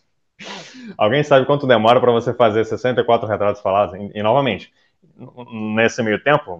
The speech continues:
se você esquecer de uma das faces, entendeu? Já pode complicar pro cara, entendeu?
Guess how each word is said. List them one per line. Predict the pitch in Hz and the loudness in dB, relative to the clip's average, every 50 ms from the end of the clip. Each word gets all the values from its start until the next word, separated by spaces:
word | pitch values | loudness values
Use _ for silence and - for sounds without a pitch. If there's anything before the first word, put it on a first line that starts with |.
| 95 104 | -8 -8
se | - - 120 | -6 -4 -4
você | 113 - - | -2 -2 -2
esquecer | 131 - - 120 110 - 123 110 | -4 -2 2 0 2 2 2 0
de | 98 107 | 0 0
uma | 135 156 - | 0 0 0
das | 131 110 - - | 0 0 -2 2
faces, | - 160 139 131 - 101 95 | 4 4 4 4 2 -6 -14
entendeu? | 92 92 95 107 110 98 87 82 | -12 -8 -4 -2 -2 -2 -2 -4
Já | 95 - | -6 -4
pode | - 101 101 101 104 - | 0 2 0 0 0 -4
complicar | 123 117 - 117 - - - | -8 -6 -4 0 2 2 2
pro | - 101 | 2 0
cara, | - 98 92 85 80 | -2 -2 -2 -2 -4
entendeu? | 78 78 - 82 85 80 | -12 -16 -20 -20 -20 -20